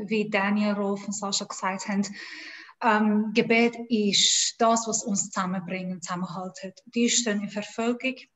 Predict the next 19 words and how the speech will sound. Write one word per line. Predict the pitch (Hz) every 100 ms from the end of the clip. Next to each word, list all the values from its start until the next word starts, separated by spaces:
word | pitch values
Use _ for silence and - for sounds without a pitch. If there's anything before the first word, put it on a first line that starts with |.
| _ _ _ _ _ _ _ -
treu | - 220 233 254
und | 214 214
erleben | 214 214 220 220
alles | 196 196 196 202 - -
und | 202
wir | 202
stehen | 196 208 196
im | 190
Gebet | 196 185 180 190 -
mit | 190 196
ihnen | 190 180 185 -
und | 196
das | 214 220 214
macht | 196 196 - - - _ - - _
uns | 208 208
als | 180
Familie | - 185 175 170 170 -
eins. | - 139 - - - _ _ - - - _ _ -
Ähm, | 202 190 190 190 190 185